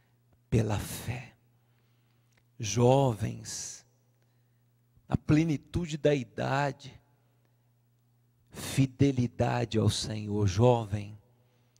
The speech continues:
ser fiel ao Senhor. Deus tem uma companheira, um companheiro preparado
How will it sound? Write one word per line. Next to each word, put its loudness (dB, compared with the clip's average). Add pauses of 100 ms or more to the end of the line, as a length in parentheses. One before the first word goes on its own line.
(420)
ser -2
fiel -4
ao 0
Senhor. -8 (1300)
Deus 4
tem -4
uma -2
companheira, 2
um -4
companheiro 0 (720)
preparado 0